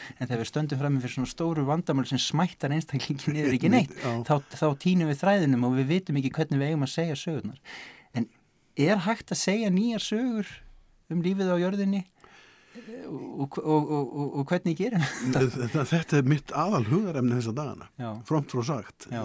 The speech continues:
Speaker 2: Það er að segja að, eh, og ég er búin að vera núna bara á undanförnu mörgum svona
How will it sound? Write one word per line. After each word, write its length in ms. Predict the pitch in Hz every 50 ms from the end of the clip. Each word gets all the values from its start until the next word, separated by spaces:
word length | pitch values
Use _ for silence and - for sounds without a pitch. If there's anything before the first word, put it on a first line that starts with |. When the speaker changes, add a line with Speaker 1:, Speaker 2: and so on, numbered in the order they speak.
| 120 117
Speaker 2:
Það 240 | - - - - 131
er 100 | 127 120
að 80 | 117 -
segja 320 | - 123 117 113 107 104 104 104 98 - _ -
að, 460 | - - 107 101 95 95 92 90 92 98
eh, 160 | 98 98 98 95
og 160 | - - 110
ég 220 | 107 113 117 117
er 20 | 113
búin 240 | 117 - 127 120
að 60 | 113 117
vera 140 | 117 120 117
núna 300 | 123 123 123 120 120 120 113
bara 160 | 123 120 117
á 80 | 117
undanförnu 480 | 123 139 - 139 139 156 139 131 131 123
mörgum 360 | 117 117 - - - - 120 120
svona 240 | - 127 120 117